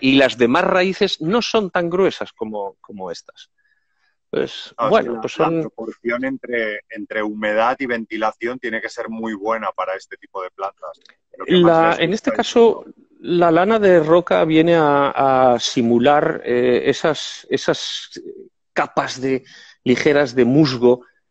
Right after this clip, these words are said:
Speaker 1: que se establecen sobre detritus, eh, sobre las ramas, eh, y, y hay, y, y aquí tenemos dos grupos de orquídeas muy interesantes.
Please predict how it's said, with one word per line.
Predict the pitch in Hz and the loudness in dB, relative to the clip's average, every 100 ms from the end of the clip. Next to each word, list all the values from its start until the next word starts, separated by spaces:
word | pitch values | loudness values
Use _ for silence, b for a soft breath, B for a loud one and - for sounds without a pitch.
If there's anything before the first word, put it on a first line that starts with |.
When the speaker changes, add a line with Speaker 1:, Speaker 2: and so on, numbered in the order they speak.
| _ - | _ -2
Speaker 1:
que | 131 | 0
se | - 131 | 2 0
establecen | - 123 127 143 - 135 | 0 0 2 0 2 0
sobre | - 135 120 120 117 | 2 2 4 4 4
detritus, | 110 113 135 147 117 127 - - _ - | 4 2 2 0 0 -2 -4 -12 _ -8
eh, | 127 131 123 113 | -2 0 0 -2
sobre | - 123 123 | 0 2 4
las | 113 | 4
ramas, | 113 139 139 120 - - _ _ _ _ _ | 2 0 2 -2 -4 -12 _ _ _ _ _
eh, | 139 147 - | 2 2 2
y, | 147 139 131 - | 2 4 4 2
y | 135 127 135 | 2 4 4
hay, | 185 208 208 - _ | 4 2 0 -4 _
y, | 151 147 143 92 92 - - - | 2 2 2 -2 -16 -20 -20 -16
y | 123 139 | -2 -2
aquí | 127 196 | 0 0
tenemos | 233 220 208 147 | 2 2 2 4
dos | 214 180 | 2 4
grupos | 196 214 196 160 | 0 2 2 2
de | 160 | 0
orquídeas | 156 202 208 190 147 | 0 -2 0 0 2
muy | 170 165 | 4 4
interesantes. | 147 131 - 123 107 - - | 4 2 2 0 -2 -8 -10